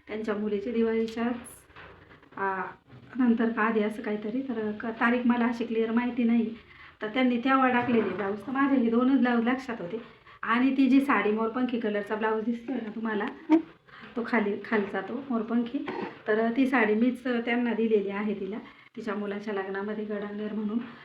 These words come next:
तर तोही ब्लाऊज मी शिवून देणार होते, त्याच्यामुळे माझ्या लक्षातच राहिलेलं. अ, फक्त एवढेच दोन ब्लाऊज आहे. आणि हे दोन ब्लाऊज आहेत ना, त्यांनी आणून टाकलेले होते. आणि हे पीस आहेत ना,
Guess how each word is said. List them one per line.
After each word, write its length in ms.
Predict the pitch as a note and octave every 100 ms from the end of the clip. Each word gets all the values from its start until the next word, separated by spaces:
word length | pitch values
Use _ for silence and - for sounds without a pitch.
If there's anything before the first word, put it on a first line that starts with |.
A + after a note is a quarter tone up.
| - -
तर 180 | G#3 G#3+
तोही 240 | B3+ C4 B3+
ब्लाऊज 320 | A#3 A3+ A#3
मी 120 | A#3+
शिवून 320 | A#3 A3 G3
देणार 240 | G#3 G#3 G#3+
होते, 280 | G#3+ G#3 G3+
त्याच्यामुळे 380 | G#3 A3 A3+ A3+
माझ्या 260 | A#3+ A#3+
लक्षातच 480 | A3 A#3 B3+ A#3+ A#3
राहिलेलं. 400 | A#3+ A#3+ G#3 G#3+ - - _ _ -
अ, 180 | A3+ A3+
फक्त 200 | C4 B3
एवढेच 360 | C4 C#4+ D4+ D4
दोन 200 | B3 A#3
ब्लाऊज 220 | A3+ A#3
आहे. 100 | A#3+
आणि 180 | F#3 G#3+
हे 160 | A3+ B3
दोन 220 | C#4 C4
ब्लाऊज 320 | B3+ C4 B3+
आहेत 140 | G3
ना, 80 | A#3
त्यांनी 340 | B3 B3+ C4 C#4 - - -
आणून 320 | G#3 C4 C#4
टाकलेले 420 | C4 B3+ A#3+ A#3
होते. 220 | A#3+ G3
आणि 280 | A3+ A3 A#3
हे 180 | A3+ B3
पीस 300 | C4 C#4 C#4
आहेत 160 | G3
ना, 80 | G#3